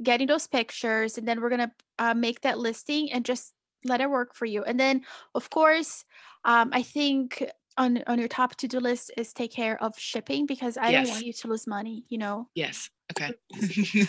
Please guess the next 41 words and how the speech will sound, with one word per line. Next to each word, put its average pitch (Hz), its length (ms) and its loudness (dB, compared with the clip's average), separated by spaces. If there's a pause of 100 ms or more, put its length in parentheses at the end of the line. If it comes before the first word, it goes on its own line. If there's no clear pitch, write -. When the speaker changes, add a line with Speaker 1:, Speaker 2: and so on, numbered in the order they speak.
(160)
Speaker 1:
Yeah, 277 140 8
forget 311 300 8
the - 60 8
Speaker 2:
So, 427 60 10
Speaker 1:
name 415 100 6
of 392 80 10
the 370 80 10
class 339 300 8
Speaker 2:
I - 40 8
Speaker 1:
that 311 100 8
I - 20 8
Speaker 2:
don't 311 160 8
Speaker 1:
got 349 40 6
a 349 40 6
C 349 280 6
on 311 200 10
in 302 80 2
culinary 320 460 8
school, 302 300 6
but 294 200 6
that 381 260 8
Speaker 2:
<laughs> 240 60 6
Speaker 1:
class, 269 720 8 (180)
storeroom, 330 720 10
that's 370 240 6
what 311 100 8
it 277 100 4
was. 220 340 4
I 254 80 6
was 269 120 2 (200)
saying 302 200 8
Speaker 2:
Oh, 302 300 10
Speaker 1:
homeroom. 302 60 6
Speaker 2:
yeah. 294 420 6
Speaker 1:
Storeroom. 359 540 10
Speaker 2:
Yeah, 247 100 6
storeroom. 233 600 6 (320)
That's 254 340 6
Speaker 1:
Yeah, 185 40 4
Speaker 2:
right. 180 180 8
Speaker 1:
so 277 100 4